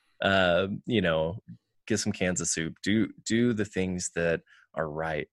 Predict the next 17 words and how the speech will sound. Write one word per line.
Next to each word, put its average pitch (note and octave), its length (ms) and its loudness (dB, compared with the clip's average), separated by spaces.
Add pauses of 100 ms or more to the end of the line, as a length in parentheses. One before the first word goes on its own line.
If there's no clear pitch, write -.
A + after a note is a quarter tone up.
in E2 160 -6
these D#2+ 220 -6
moments, D#2 580 -6 (420)
and E2+ 160 -2
let E2 140 0
us D#2+ 160 -4
not - 180 -4
panic, D#2 400 -2 (260)
and E2 120 -4
let D#2+ 140 0
us - 200 -2
not, D#2 500 -2 (380)
uh, D#2+ 200 2
let E2 220 2
our D#2 120 2
neighbor D#2+ 480 0
suffer D#2 680 -2